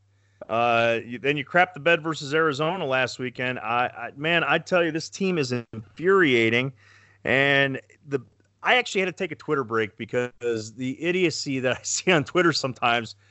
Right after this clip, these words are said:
drives me nuts because people try to tell us how to be fans. Well, guys, we were seven, eight, and one last year, and there's a very real possibility that we could be either eight and eight,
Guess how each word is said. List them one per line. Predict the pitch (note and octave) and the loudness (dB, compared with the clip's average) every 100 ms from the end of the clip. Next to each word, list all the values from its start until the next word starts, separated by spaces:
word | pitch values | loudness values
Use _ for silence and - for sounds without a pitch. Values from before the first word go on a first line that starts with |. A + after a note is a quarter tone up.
| _ - | _ 0
drives | C#3+ D#3+ | 2 2
me | D#3 D3 | -2 -4
nuts | D3+ D3+ | -2 -4
because | - B2 B2+ A2+ | -6 -8 -8 -6
people | C3+ D3+ C3+ | -8 -6 -6
try | - C3 | 0 0
to | A#2+ | 0
tell | - C#3 | -4 -4
us | C3 - | -2 -2
how | A2+ | -4
to | A2 | -4
be | A2+ | -8
fans. | - D#3+ E3 F2 - _ - - - _ _ - | -6 -4 -4 -6 -14 _ -20 -20 -20 _ _ 2
Well, | C3+ C#3+ C3+ A#2 _ _ _ _ _ C3+ | 6 6 4 0 _ _ _ _ _ 4
guys, | C#3+ C3+ A#2 | 6 4 0
we | E3+ | -2
were | E3+ | -2
seven, | - - D#3+ D3+ D3+ - | -4 -4 2 2 0 -4
eight, | C3+ C#3 | -4 -2
and | B2+ A2+ | -4 -4
one | A#2+ A#2 | -2 -2
last | G2 F2+ - | -4 -4 -8
year, | F#2 F2 E2+ F2+ _ G#2+ | -10 -6 -6 -10 _ 0
and | A2 A#2+ | 2 2
there's | C#3 A#2+ | 0 0
a | A2+ F#2 - _ - | -2 -4 -14 _ -12
very | B2 A3 B3+ G#3+ | 2 4 4 2
real | F3 G3+ F#3+ | 0 2 0
possibility | - F3 D#3+ - C#3 D3 D3+ B2 A2 | 0 0 0 -4 -6 -2 0 0 0
that | G#2+ A2+ | 0 -2
we | C3+ | -2
could | C#3+ D3+ B2+ | -6 -8 -6
be | A#2+ A#2+ A#2 A2+ _ - | -2 0 -2 -4 _ -2
either | A#2 B2 B2 A#2+ - | 2 2 0 -4 -6
eight | C3+ D3 | -4 -2
and | C#3 | 0
eight, | C#3 C3+ - | 0 0 -4